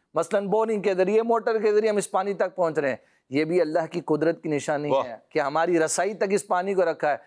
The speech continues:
Speaker 1: اگر خدا اس کو ہماری رسائی سے دور کر دے تو ہم
Speaker 2: اللہ۔
Speaker 1: پانی سے ہی محروم ہو جائیں۔
Speaker 2: اللہ اکبر۔
Speaker 1: یہ بھی اللہ تبارک و تعالیٰ کا فضل اور اللہ تبارک و تعالیٰ کا کرم ہے۔ اور یہاں پر ایک اور خوبصورت آیت جو ہے وہ اللہ تبارک و تعالیٰ نے ارشاد فرمایا، وَهُوَ الَّذِي مَدَّ الْأَرْضَ
Speaker 2: واہ،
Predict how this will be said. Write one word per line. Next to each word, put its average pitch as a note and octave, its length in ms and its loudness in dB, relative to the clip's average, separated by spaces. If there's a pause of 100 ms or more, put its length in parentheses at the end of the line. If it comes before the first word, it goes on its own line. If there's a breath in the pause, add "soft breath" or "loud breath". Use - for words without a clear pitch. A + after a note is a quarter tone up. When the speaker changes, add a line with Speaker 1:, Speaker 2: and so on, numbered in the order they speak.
(160 soft breath)
Speaker 1:
اگر E3+ 180 0
خدا F3+ 260 0
اس G#3+ 200 0
کو G#3+ 180 2
ہماری G#3 240 0
رسائی G#3 300 0
سے G#3 100 2
دور G3 240 0
کر G#3+ 140 0
دے G#3+ 140 0
تو A3 80 0
ہم A3 40 4
Speaker 2:
اللہ۔ F#3 100 2
Speaker 1:
پانی G#3+ 220 -2
سے A3+ 120 0
ہی C4+ 60 0
محروم B3 340 0
ہو A3+ 100 2
جائیں۔ G3 180 0
Speaker 2:
اللہ C3 120 2
اکبر۔ G#2+ 200 -2 (100)
Speaker 1:
یہ E3+ 180 0
بھی C4+ 140 0
اللہ A#3 160 -2 (140)
تبارک G3 440 0
و F3+ 40 2
تعالیٰ F3 260 0
کا F3+ 80 0
فضل E3+ 420 0
اور F3+ 80 4
اللہ E3 200 -2 (120)
تبارک D#3 380 0
و D#3 80 2
تعالیٰ D3+ 300 0
کا E3+ 140 2 (120)
کرم D#3+ 280 -2
ہے۔ A#2+ 80 0 (280 loud breath)
اور F3 140 0
یہاں E3+ 220 0
پر A#3 120 0
ایک G#3 160 0
اور A3+ 100 2
خوبصورت F#3+ 520 -2
آیت E3 300 0
جو D3+ 60 -2
ہے D3 60 0
وہ D#3 140 0 (240 soft breath)
اللہ D#3+ 260 0
تبارک D#3+ 380 2
و E3 40 2
تعالیٰ D#3 140 0
نے E3 80 -2
ارشاد D3+ 320 0
فرمایا، E3+ 300 0
وَهُوَ F#3+ 280 2
الَّذِي E3 400 0
مَدَّ E3+ 440 -2
الْأَرْضَ D#3 420 0
Speaker 2:
واہ، A2+ 100 0